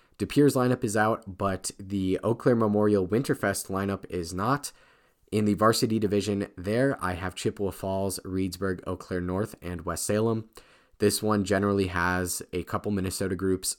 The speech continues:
pop in as well. I would expect North Saint Paul to probably be here.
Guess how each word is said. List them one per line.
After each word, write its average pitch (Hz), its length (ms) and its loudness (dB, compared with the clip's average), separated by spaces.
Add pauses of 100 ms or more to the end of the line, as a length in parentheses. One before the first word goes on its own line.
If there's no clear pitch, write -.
pop 87 240 -4
in 92 120 -4
as 87 120 -6
well. 101 280 0
I 82 100 -4
would 87 80 -4
expect - 320 -8
North 87 180 -6
Saint - 200 -8
Paul 117 320 -2
to - 140 -10
probably 110 380 -2
be 110 160 -2
here. 120 320 -2